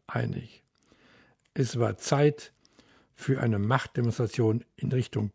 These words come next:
Peking und der übrigen Verbündeten in der Region. Diesmal wurden zwei Flugzeugträger eingesetzt,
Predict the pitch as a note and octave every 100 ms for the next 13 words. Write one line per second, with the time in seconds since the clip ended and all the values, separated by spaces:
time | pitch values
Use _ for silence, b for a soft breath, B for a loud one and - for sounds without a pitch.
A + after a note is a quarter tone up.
0 | - D#3+ E3+ F3+ F#3 D3+ _ b b b
1 | b b _ _ _ - - - A#2 A2
2 | A#2 A#2 G2 A2+ G2+ G2 G#2+ _ - A2+
3 | G2+ G2+ F#2 G2 - - - _ _ _
4 | _ _ _ _ _ b b b b b
5 | b b b - B2 D3+ - D#3 C#3 C3
6 | B2+ A#2+ - - C3+ C#3 - B2+ A2+ -
7 | A#2 - A#2+ A#2+ A#2+ B2+ A#2 C3+ - -